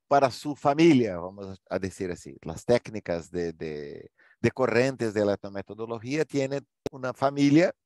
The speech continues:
y en esta familia siempre se va a buscar el dado empírico siempre se va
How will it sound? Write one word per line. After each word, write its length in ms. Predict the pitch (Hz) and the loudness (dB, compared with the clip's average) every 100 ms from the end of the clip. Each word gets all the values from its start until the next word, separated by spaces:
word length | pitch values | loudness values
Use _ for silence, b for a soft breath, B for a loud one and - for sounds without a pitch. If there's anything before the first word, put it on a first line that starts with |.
| _ - - _ _ _ - | _ -12 -12 _ _ _ -8
y 120 | 156 | -6
en 220 | 165 165 | -6 0
esta 240 | 170 160 190 | 2 2 2
familia 500 | 190 185 180 214 196 | 2 2 4 4 4
siempre 560 | - 208 220 180 156 139 - | 4 2 2 2 2 0 -4
se 200 | 160 147 | -4 0
va 200 | 143 147 | 2 2
a 40 | |
buscar 440 | 147 143 - 127 | -2 -8 -4 -2
el 120 | 127 123 | 0 0
dado 240 | 135 131 | -2 -2
empírico 680 | 123 127 131 143 175 208 - _ _ _ _ _ _ _ _ _ _ _ _ _ _ _ _ - | -10 -8 -6 -6 -6 -8 -10 _ _ _ _ _ _ _ _ _ _ _ _ _ _ _ _ 0
siempre 480 | 170 190 170 185 165 | 2 2 4 4 4
se 220 | 160 156 | 2 0
va 420 | 127 139 139 | 4 6 6